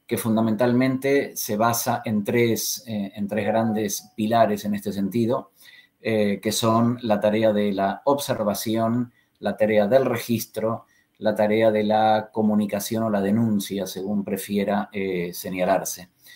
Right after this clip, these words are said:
Eh, un observatorio,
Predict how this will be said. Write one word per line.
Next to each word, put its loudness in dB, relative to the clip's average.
Eh, 2
un 4
observatorio, 2